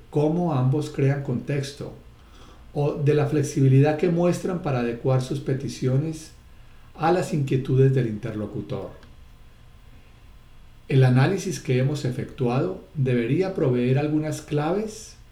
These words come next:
para identificar dónde podemos estar fallando cuando creamos contexto.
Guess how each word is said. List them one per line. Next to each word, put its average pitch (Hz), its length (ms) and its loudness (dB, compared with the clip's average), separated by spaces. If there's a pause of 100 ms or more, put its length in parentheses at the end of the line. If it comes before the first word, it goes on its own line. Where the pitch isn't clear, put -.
(200)
para 135 200 4
identificar 135 720 2
dónde 170 320 2
podemos 135 460 0
estar 127 300 -4
fallando 127 640 -2 (140)
cuando 110 320 -6
creamos 107 400 -6
contexto. - 640 -12